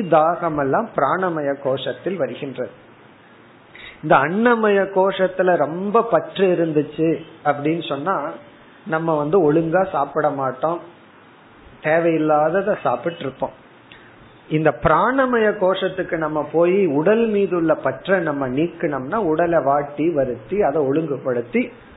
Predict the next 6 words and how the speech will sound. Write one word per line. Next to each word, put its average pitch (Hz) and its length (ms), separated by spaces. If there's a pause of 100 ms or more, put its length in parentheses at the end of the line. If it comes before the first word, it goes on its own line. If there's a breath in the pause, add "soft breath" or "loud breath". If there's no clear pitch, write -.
(120)
பிராணமய 151 520 (100)
கோஷத்துக்கு 139 560
போவோம். 123 520 (1000 loud breath)
அப்ப 220 240
க்ஷுத் 226 300
பிபாசாங்கிறது 175 880